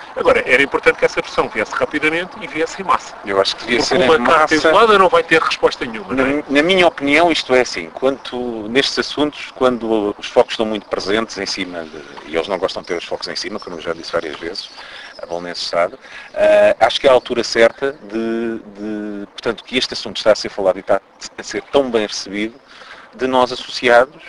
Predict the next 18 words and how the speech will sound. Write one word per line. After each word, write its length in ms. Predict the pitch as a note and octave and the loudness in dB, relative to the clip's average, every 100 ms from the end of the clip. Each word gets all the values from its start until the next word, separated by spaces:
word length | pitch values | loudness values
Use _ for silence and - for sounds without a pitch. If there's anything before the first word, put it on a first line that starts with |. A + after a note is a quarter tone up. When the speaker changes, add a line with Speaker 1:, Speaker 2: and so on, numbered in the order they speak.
| - - | -18 -10
Speaker 2:
eh, 580 | A#2 A#2 A2 - - - - - - - - - | -8 -6 -8 -14 -20 -20 -20 -20 -20 -20 -20 -8
por 120 | - | -6
que 120 | - A2+ | -4 0
não, 240 | G#2+ A#2 - | 2 0 -8
nos 140 | - A2+ | -12 -6
manifestarmos 720 | A2 G#2 - - G#2 A2 - | -4 -4 -6 2 2 2 -8
junto 340 | A2+ A#2 - | -6 -6 -6
mesmo 300 | G#2+ G#2 G#2+ | -6 -6 -6
dessas 320 | G#2 - G2 | -8 -10 -12
entidades. 480 | G2+ A#2+ D3+ - - _ F#2+ | -10 -4 -4 -6 -18 _ -12
Uma 100 | F#2 | -8
manifestação 560 | G2 - - - G#2+ | -8 -8 -10 -8 -8
pública. 560 | - C#3+ C3+ G#2+ - - - - - - | -2 0 0 -4 -12 -18 -20 -20 -20 -10
Eh, 220 | E2+ E2+ | -8 -6
não 100 | F2+ | -4
podem 300 | - G2+ A2 | 0 2 2
ser, 320 | - B2 C#3 | 2 4 4
eh, 100 | C#3 | 2